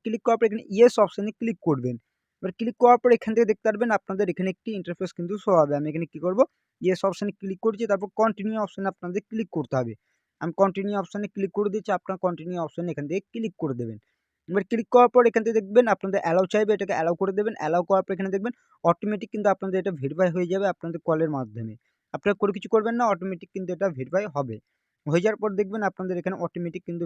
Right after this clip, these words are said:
ভেরিফাই হচ্ছে। এবার হয়ে যাওয়ার পর দেখবেন কল আসবে, কলটি কিন্তু অটোমেটিক ভেরিফাই হয়ে যাবে এবং এরকমভাবে ইন্টারফেস হবে। এখানে আপনারা কন্টিনিউ অপশনে ক্লিক করে দেবেন। আমি এখানে কী করবো, সিম্পলভাবে কন্টিনিউ ক্লিক করছি, তারপর অ্যালাউ চাইবে, এগুলো অ্যালাউ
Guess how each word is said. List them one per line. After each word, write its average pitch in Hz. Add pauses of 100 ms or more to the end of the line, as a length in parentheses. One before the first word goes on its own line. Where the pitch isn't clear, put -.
ভেরিফাই 147 (100)
হচ্ছে। 147 (500)
এবার 170
হয়ে 180
যাওয়ার 208
পর 214
দেখবেন 214
কল 180
আসবে, 202
কলটি 170 (100)
কিন্তু 175
অটোমেটিক 156
ভেরিফাই 147
হয়ে 160
যাবে 196
এবং 185
এরকমভাবে 143
ইন্টারফেস 156 (100)
হবে। 180
এখানে 190
আপনারা 202 (500)
কন্টিনিউ 208
অপশনে 196 (100)
ক্লিক 285
করে 156
দেবেন। 113 (440)
আমি 170
এখানে 208
কী 202
করবো, 240
সিম্পলভাবে 190
কন্টিনিউ 175
ক্লিক 180
করছি, 208
তারপর 180
অ্যালাউ 165 (160)
চাইবে, 180
এগুলো 175 (200)
অ্যালাউ 196